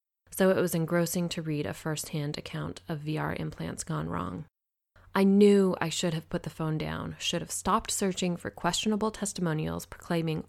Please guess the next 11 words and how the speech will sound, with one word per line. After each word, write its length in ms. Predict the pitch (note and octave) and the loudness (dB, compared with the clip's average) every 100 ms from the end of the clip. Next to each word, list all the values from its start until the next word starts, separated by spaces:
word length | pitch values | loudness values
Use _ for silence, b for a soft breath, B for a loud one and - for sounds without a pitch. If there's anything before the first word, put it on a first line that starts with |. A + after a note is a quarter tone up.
| _ | _
all 480 | - F3 F3 F3 F3+ | 2 4 4 4 0
of 160 | - - | -4 -8
the 80 | - | -8
terrible 360 | E3+ E3 E3 | -6 -4 -4
things 380 | E3 E3 D#3+ D#3+ | -4 -4 -4 -6
that 160 | F3 E3 | -6 -6
might 180 | D#3 | -6
happen 300 | - D#3+ E3 | -6 -8 -6
to 120 | D#3 E3+ | -8 -8
me 100 | E3 | -8
tomorrow. 500 | - - F2 F2 | -6 -6 -6 -8